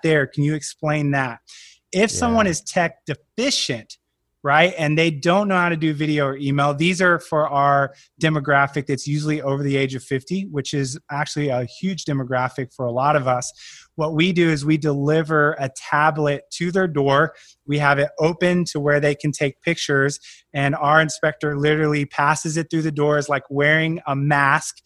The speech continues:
Speaker 2: <laughs>
Speaker 1: right? Sanitizes it down, which is important, right? Because we know that elderly people need to be cautious, and we need to respect that. And they'll take pictures, pass it back through the door. If we don't like what we see, we just explain it and pass it through. So in my opinion, those three things will remove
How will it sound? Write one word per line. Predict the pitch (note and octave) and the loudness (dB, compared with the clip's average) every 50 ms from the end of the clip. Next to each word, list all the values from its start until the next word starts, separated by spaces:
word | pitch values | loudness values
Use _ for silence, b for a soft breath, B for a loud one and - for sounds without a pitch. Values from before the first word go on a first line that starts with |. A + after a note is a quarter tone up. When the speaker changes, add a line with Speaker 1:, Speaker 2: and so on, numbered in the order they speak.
| B B B B B | B B B B B
Speaker 2:
<laughs> | D#3 | -4
Speaker 1:
right? | D3+ D3+ C#3 D3 D3+ D#3 E3 | 2 4 4 6 6 4 2
Sanitizes | - - - D#3 D3+ D#3 D#3 D3+ - - F3 E3+ E3+ E3+ E3+ E3+ E3 D#3 E3+ | 0 2 4 4 4 4 2 0 0 2 2 2 2 2 0 -2 -2 -2 -2
it | E3+ D3 C#3+ | -2 0 0
down, | D#3+ D3 D3 D3+ D#3 D#3 E3 E3 b b b - | 0 2 2 2 0 0 -2 -4 b b b -4
which | - F#3 - | -4 -2 0
is | A#3+ A#3+ | 2 2
important, | B3+ A3+ F3 - - A#3 A#3 G#3+ E3+ C3+ C3+ - | 2 0 0 -2 2 4 4 4 4 0 -2 -2
right? | D3+ C#3+ D3 D#3+ E3+ D#3+ | 0 2 2 2 2 0
Because | E3 D#3 - D#3+ D#3 | -4 -6 -6 -4 -2
we | F3 F3 | -2 0
know | F3+ F3+ F#3 F3+ E3+ | 2 2 2 2 2
that | E3+ D#3 D3+ | 0 -2 -2
elderly | D#3 D#3 D#3+ E3 D#3+ D#3 D3+ | -2 -2 -2 -2 -2 -4 -4
people | - E3 D3+ D#3 D3 | -4 -6 -4 -4 -4
need | D3+ D3+ D#3+ E3 F3+ E3 | -2 0 0 0 0 0
to | F#3 | -2
be | E3 F3+ E3 | -4 -4 -4
cautious, | - - C#3+ B2 C3+ C#3 - E3 D#3 - - | -2 -2 -2 -2 -2 -4 -4 -6 -6 -6 -6
and | C#3+ C#3+ | -6 -4
we | C#3+ | -4
need | D3 D3 C#3+ | -4 -4 -4
to | C#3+ | -6
respect | C3+ C3 - - - D3+ D3+ - - | -8 -10 -12 -6 -4 -4 -4 -4 -6
that. | C#3 B2+ C3+ D3+ - B B B B B B B B B - | -6 -6 -6 -6 -8 B B B B B B B B B -6
And | C#3+ D3+ D#3 | -2 2 4
they'll | F3 F#3+ | 4 4
take | G3 - F#3 E3+ - | 4 4 0 2 2
pictures, | - D#3 - - E3+ E3+ F3+ F3+ - - | -2 -2 -2 0 0 0 0 -2 -4 -2
pass | - D#3+ D#3+ D#3 - | 0 0 0 0 -4
it | D#3 C3+ | -4 0
back | D3 C#3+ D#3 D3+ - | 2 0 0 0 -2
through | - E3 | -8 -6
the | E3+ D#3+ | -6 -4
door. | C#3+ D3 D3 D3+ D#3+ | -2 0 2 2 0
If | D3+ - | 0 0
we | E3 | -2
don't | D#3 D#3 D3 | -2 0 0
like | D3 D3 D3 - | 0 0 0 -2
what | E3+ D#3+ D#3 | -4 -4 -4
we | D3+ | -4
see, | D3 - - C#3+ C#3+ D3+ | -6 -6 -6 -6 -4 -4
we | D3 D3+ | -4 -4
just | C3+ D3+ D3 - - | -6 -6 -8 -10 -12
explain | C#3+ - - - C#3 C3+ C3+ | -14 -16 -12 -8 -6 -6 -4
it | D3 D3 C#3+ | -6 -6 -8
and | C3+ | -8
pass | - C#3+ C3 C3 - - C3+ | -6 -6 -6 -6 -8 -10 -16
it | - - | -10 -6
through. | C#3+ C3+ B2 A2+ - B B B B B B B | -4 -4 -4 -6 -10 B B B B B B B
So | - - E3 E3 | -4 0 0 2
in | E3 | 4
my | E3 F3 F#3+ A3 A#3 | 6 6 6 6 4
opinion, | G3 - F#3+ F3+ F3 F3 E3+ E3 E3 E3+ E3 | 2 2 0 2 2 4 2 2 2 0 -2
those | C#3+ D#3 D#3 F3+ F#3 F#3 | 0 0 2 2 0 -2
three | - G3 F#3+ F#3+ | -2 -4 -2 -2
things | F3+ - F3 E3 E3 D#3+ C#3+ D3 | -2 -2 -2 0 0 0 -2 -2
will | D3+ D3 | -4 -2
remove | C#3+ D3 D3 D3+ D3+ D3+ D3 C#3+ | -2 -2 0 0 0 0 -2 -2